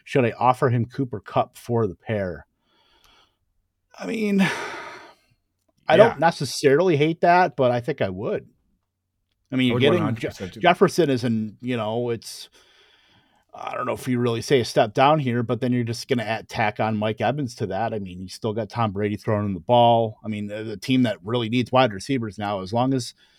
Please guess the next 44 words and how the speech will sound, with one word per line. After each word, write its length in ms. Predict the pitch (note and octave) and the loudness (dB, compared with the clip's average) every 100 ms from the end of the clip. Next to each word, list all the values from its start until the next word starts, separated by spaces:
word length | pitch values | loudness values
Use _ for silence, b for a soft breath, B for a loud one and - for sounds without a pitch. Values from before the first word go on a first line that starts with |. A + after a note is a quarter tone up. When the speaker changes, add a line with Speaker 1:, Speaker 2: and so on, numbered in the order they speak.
| b _ | b _
Speaker 1:
you 100 | A#2 | -8
know, 320 | A2 G2+ F#2+ | -6 -6 -6
when 220 | G#2 C3 C#3 | 0 2 4
do 80 | |
they 160 | C3+ B2+ | 4 4
play 200 | B2 C3 | 2 0
the 80 | F#2+ | 0
Saints 340 | - B2+ - | -2 -2 -2
next? 340 | G2+ E2 - - | -6 -8 -10 -4
Hopefully 320 | A#2 - A#2 | -4 -2 -4
it's 140 | G2+ | -2
week 140 | B2 A2 | -6 -4
eighteen 460 | G#2 G2 A#2+ A2+ F#2 | -6 -4 -4 -4 -4
where 100 | F#2+ | -6
he 60 | |
doesn't 180 | G2+ A2+ | -6 -4
have 80 | G2+ | -6
to 80 | F#2+ | -4
worry 200 | G2 G2 | -4 -2
about 180 | G2 | -4
getting 140 | G2+ E2 | -8 -14
suspended 580 | - - G#2+ G#2 F#2 F#2+ | -16 -10 -6 -6 -8 -12
with, 200 | E2+ F2 | -16 -12
uh, 200 | E2+ E2+ | -10 -8
Lattimore 440 | G2 G#2 G2+ C#2+ | -4 -4 -6 -10
across 360 | - E2+ D#2+ - | -14 -12 -12 -14
from 160 | F#2 | -18
him. 100 | F2 | -16
But, 200 | F2 D#2 _ b b b - | -16 -20 _ b b b 0
uh, 200 | G2+ A2 | 4 8
what 100 | C3+ | 8
do 60 | |
you 80 | C#3 | 6
guys 200 | F#2 - | 2 -2
think? 240 | G2 E2 F#2+ | -8 -8 -6
I 60 | |
mean, 160 | G2+ G#2 | -2 0
I, 280 | G#2+ A#2 A#2 | 2 4 4
I 60 | |
think 160 | A#2+ F2+ | 4 2
I'm 140 | F#2 | 0
making 240 | F2+ - D#2+ | -2 -6 -12
that 160 | C#2+ | -12
deal. 240 | D2+ D#2+ | -12 -14